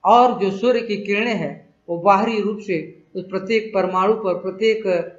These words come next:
जो जीवन का कारण है उस पर आश्रित और उसको आश्रय देता है, जीवन को आश्रय देता है, जीवन को पालता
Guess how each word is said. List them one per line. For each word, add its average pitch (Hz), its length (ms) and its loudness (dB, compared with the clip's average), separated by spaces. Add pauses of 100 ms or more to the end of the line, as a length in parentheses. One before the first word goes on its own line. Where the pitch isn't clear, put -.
(460)
जो 160 640 -4 (1300)
जीवन 233 400 2
का 170 340 0
कारण 214 300 6
है 139 320 -10 (180)
उस 220 160 -8
पर - 420 0
आश्रित 202 600 -2 (320)
और 185 180 4
उसको 190 240 0
आश्रय 196 420 2
देता 180 340 0
है, 156 200 -4
जीवन 208 300 -4
को 180 200 -6
आश्रय 180 360 -4
देता 180 320 -4
है, 165 160 -4
जीवन 190 240 -10
को 190 120 -12
पालता 175 480 -4